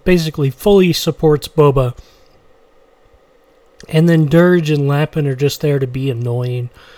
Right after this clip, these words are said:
Um, and, um, basically, if you ignore Dirge, he's gonna line up that bullseye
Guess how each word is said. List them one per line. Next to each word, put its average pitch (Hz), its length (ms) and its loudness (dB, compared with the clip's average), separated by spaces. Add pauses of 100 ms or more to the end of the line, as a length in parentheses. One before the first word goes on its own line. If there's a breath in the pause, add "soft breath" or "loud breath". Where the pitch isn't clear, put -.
(240 soft breath)
Um, 123 600 -2 (500 soft breath)
and, 131 720 -4
um, 120 680 -8 (880)
basically, 147 540 0
if 127 100 -8
you 175 180 4
ignore 147 360 2
Dirge, 139 380 2
he's 143 140 -4
gonna 139 200 -2
line 131 180 -2
up 131 140 -6
that 127 240 -6
bullseye 127 480 -2